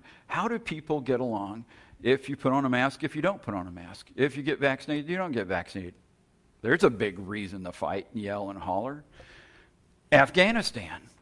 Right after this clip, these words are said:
I don't know. How come we can't get along? Oh, just, you know, if just love one another. Or if you're a Beatle fan, give,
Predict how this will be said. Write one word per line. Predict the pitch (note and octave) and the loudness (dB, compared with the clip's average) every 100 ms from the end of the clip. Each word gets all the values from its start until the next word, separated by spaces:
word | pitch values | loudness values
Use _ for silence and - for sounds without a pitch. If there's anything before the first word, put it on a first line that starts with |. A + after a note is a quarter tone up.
| _ _ _ _ - | _ _ _ _ -10
I | G2+ F3 | -2 0
don't | D3+ | 0
know. | A#2 C#3 E3 - _ - _ - | -2 -4 -6 -12 _ -20 _ -6
How | B2+ | -4
come | B2+ F3+ | -2 -2
we | F3+ | -2
can't | - F3 | -4 0
get | F3 | 0
along? | E3+ F3 F3+ | 2 0 0
Oh, | F3 C#3+ C#3+ | -2 -2 -2
just, | C#3 - A3+ - - - - - - | -6 -6 -6 -6 -14 -20 -20 -18 -14
you | - E3 | -8 -4
know, | E3+ F3 - D3 | -4 -6 -10 -14
if | - | -8
just | G3 - - C#3 | -8 -8 -14 2
love | E3+ F#3+ F3+ C3 G#2+ - - - - - | 8 10 10 6 0 -10 -16 -20 -18 -2
one | B2 | -2
another. | A#2 G#2+ G#2 F#2 F2 - - - A2 | 0 -2 -2 -4 -8 -16 -20 -16 -4
Or | A#2+ B2+ | 0 0
if | B2 - | -2 -6
you're | C3+ C#3 | -2 0
a | |
Beatle | C3+ F3+ F3 B2+ A2 F#2 - _ _ _ | 0 -2 2 2 0 -6 -16 _ _ _
fan, | A#2+ G#2+ G2+ F2+ E2+ F2 - | 0 0 -2 -6 -10 -16 -12
give, | C3 D#3 C3+ | -4 -4 -4